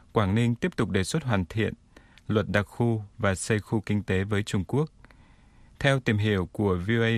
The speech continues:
Việt ngữ, đoạn mở đầu bài viết của tờ báo này nói rằng tại hội nghị của chính phủ hôm mùng hai tháng bảy,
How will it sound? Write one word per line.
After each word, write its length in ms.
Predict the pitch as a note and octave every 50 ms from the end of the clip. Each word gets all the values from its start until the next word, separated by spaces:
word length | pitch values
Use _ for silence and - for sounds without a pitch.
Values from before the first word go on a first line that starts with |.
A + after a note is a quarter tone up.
| G#2+ G#2
Việt 200 | G#2+ G#2+ F#2+ -
ngữ, 280 | G2 G2 F#2+ A#2+ E3 F3 - - - - - - -
đoạn 200 | G#2+ A#2 G#2 G2+
mở 100 | G#2 G2
đầu 200 | G2 G#2 G#2+ G#2
bài 200 | F#2+ F#2 G2+ G2+
viết 240 | F2+ A#2+ D3+ E3+ -
của 120 | - A2 F2+
tờ 100 | - F#2
báo 160 | G2+ G2+ A2
này 220 | B2+ A#2+ G#2 G2
nói 160 | F#2 G2 G#2+
rằng 300 | A2+ A#2 B2 G#2+ F#2+ F#2 F2+ - - - - - -
tại 120 | A2 G#2+
hội 160 | G#2+ A2+ G#2
nghị 260 | G#2 G#2+ A2 G#2 F2 F#2
của 260 | - - G#2+ F#2+ F2+
chính 240 | - - G#2 G#2+ A#2+
phủ 360 | - D3 B2 G2+ F2+ E2 -
hôm 340 | F#2 F2+ G2 A2 A2+ G#2+ G#2
mùng 120 | F#2 F#2
hai 220 | F#2 G2+ A2 G#2
tháng 160 | - A#2 A#2 A#2
bảy, 220 | B2 G2 F2